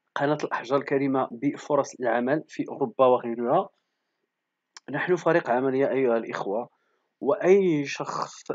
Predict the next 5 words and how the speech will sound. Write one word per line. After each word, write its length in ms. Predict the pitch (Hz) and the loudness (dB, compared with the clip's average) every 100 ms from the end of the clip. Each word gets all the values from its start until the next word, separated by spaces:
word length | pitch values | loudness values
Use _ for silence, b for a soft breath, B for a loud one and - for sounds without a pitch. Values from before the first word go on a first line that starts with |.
| - | -6
يريد 580 | 135 135 139 180 180 143 | -2 2 2 2 0 0
أن 420 | 160 147 180 160 | -2 -2 -2 -2
يشتغل 720 | 160 - 160 123 123 123 131 | -4 -6 -8 -6 -6 -6 -2
معنا، 580 | 156 123 123 113 120 139 _ _ _ _ _ _ - | 0 0 0 0 0 0 _ _ _ _ _ _ -12
آه، 720 | 98 113 117 117 113 113 110 | -6 -4 -2 -2 -2 -2 -2